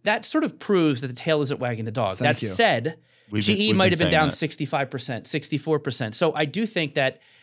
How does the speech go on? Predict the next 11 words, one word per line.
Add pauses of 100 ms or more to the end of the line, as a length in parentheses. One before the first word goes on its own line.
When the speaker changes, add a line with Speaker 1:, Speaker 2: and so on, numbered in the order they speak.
(440)
Speaker 1:
index
funds
are
creating
a
natural
bid
to
maybe
buffer
sell-offs.